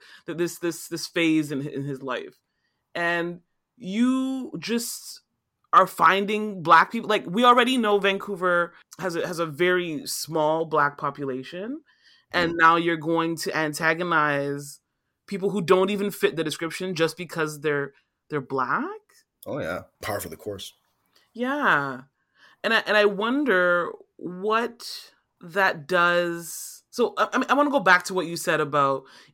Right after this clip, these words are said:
Speaker 1: enough with the hand-holding, 'cause, you know, I'm all about enough with the hand-holding.
Speaker 2: I feel you.
Speaker 1: This is not about saying the right things.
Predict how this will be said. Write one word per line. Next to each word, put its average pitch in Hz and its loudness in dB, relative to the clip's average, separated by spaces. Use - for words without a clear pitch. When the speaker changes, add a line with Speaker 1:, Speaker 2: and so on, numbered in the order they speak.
Speaker 1:
enough 160 0
with 151 -4
the 131 -4
hand-holding, 131 -6
'cause, 143 -10
you 165 -4
know, 147 0
I'm 151 -2
all 156 2
about 147 4
enough 156 0
with 147 2
the 147 0
hand-holding. 143 -4
Speaker 2:
I - -18
feel 85 -8
you. 73 -4
Speaker 1:
This - 4
is 170 -2
not 175 6
about 190 8
saying 175 0
the 165 4
right 151 4
things. 151 -6